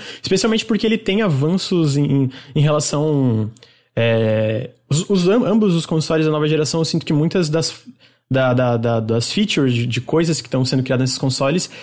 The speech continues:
é pra facilitar tu poder jogar mais rápido ou co-, ou to-, tudo que envolve jogar seja mais fácil. E aí uma parada assim de tu armazenar fora pra passar, especialmente com o tamanho dos jogos hoje em dia,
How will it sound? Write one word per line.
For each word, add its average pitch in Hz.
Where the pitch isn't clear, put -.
é 135
pra 170
facilitar 185
tu 175
poder 156
jogar 147
mais 143
rápido 135
ou 135
co-, 135
ou 147
to-, 208
tudo 240
que 254
envolve 185
jogar 165
seja 165
mais 165
fácil. 131
E 131
aí 135
uma 165
parada 170
assim 170
de 160
tu -
armazenar 151
fora 143
pra 135
passar, 139
especialmente 147
com 143
o 127
tamanho 143
dos 135
jogos 135
hoje 127
em 123
dia, 139